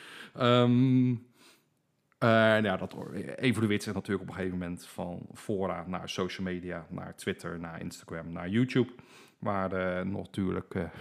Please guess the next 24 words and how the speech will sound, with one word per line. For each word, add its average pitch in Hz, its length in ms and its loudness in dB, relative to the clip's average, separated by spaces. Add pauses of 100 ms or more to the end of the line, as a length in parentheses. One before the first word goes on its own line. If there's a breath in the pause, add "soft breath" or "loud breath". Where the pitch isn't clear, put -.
(200 loud breath)
ook, - 300 -6
eh, 87 120 -4
fantastische - 720 -2
pretpark 104 340 -2
communities, 90 720 -2
eh, 92 140 -4
zijn. 82 320 -8 (320 loud breath)
En 110 80 -2
ja, 110 100 4
met 107 140 2
deze 104 220 0
podcast - 500 -6
hoop 107 280 2
ik - 100 -10
daar 87 300 -2
een, 82 140 -6
eh, 82 60 -6 (120)
een 113 140 -2
kleine 143 340 6
bijdrage 135 640 2
weer 101 160 0
aan 95 160 -4
te 98 120 -6
leveren. 92 540 -4